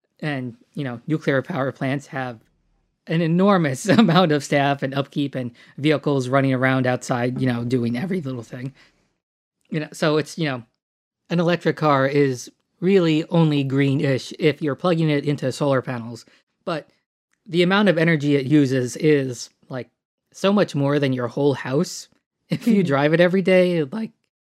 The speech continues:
Speaker 1: that's an assload of panels, <laughs> which boat their way from China, by the way.
Speaker 2: Yeah, um, we don't actually make very many of those here, and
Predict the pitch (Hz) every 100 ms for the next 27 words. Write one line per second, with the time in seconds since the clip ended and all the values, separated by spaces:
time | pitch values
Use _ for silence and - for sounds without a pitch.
0 | _ _ _ _ _ 170 165 156 139 120
1 | 131 120 - 120 113 123 - _ _ _
2 | _ _ _ _ 165 147 - 160 165 156
3 | 151 151 147 131 147 135 123 120 113 113
4 | 110 _ _ _ _ _ 214 214 233 262
5 | 262 208 160 165 - 180 175 170 170 180
6 | 202 214 220 - 196 185 180 185 208 208
7 | 170 160 160 160 160 160 - - 165 156
8 | 156 - 160 160 156 156